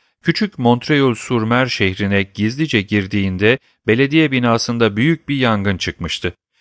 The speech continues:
Bu adam hayatını tehlikeye atarak alevlerin arasına dalmış, jandarma yüzbaşısının iki çocuğunu kurtarmış,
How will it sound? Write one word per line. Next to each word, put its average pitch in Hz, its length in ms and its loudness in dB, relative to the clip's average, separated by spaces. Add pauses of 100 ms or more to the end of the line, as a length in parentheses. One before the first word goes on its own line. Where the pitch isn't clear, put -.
(180)
Bu 170 180 4
adam 151 320 4
hayatını 127 540 0
tehlikeye 117 540 0
atarak 120 460 0
alevlerin 117 540 0
arasına 117 540 0
dalmış, 98 540 0 (240)
jandarma 104 600 0
yüzbaşısının 104 840 -2
iki 104 260 -4
çocuğunu 104 540 0
kurtarmış, 95 800 -2